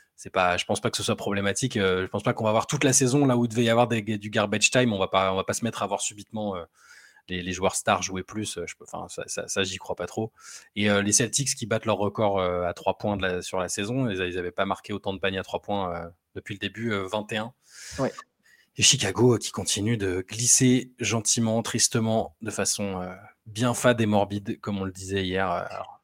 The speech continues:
Speaker 1: c'est, bon, c'est les, c'est les Celtics, hein, c'est les Bulls, pardon, donc on, on, on, on leur souhaite de se redresser, euh, de redresser la barre, mais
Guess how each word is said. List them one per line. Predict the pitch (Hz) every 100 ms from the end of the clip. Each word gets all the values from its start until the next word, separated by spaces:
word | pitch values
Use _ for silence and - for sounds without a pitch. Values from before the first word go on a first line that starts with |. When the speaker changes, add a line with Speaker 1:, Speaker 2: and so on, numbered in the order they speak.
| _
Speaker 1:
c'est, | - 92 87
bon, | 101 98
c'est | 107
les, | 101 -
c'est | -
les | 101
Celtics, | 98 98 - 127 -
hein, | 113 110
c'est | 120
les | 101 98 95
Bulls, | 127 120
pardon, | 98 92 110
donc | 92 -
on, | 87 85 _ _
on, | 98 92
on, | 98 98 101
on | 98
leur | 90
souhaite | - 101 92
de | 90
se | -
redresser, | 95 98 92 117
euh, | 101 92
de | 92
redresser | - 98 - 98
la | 101
barre, | 120 104
mais | 87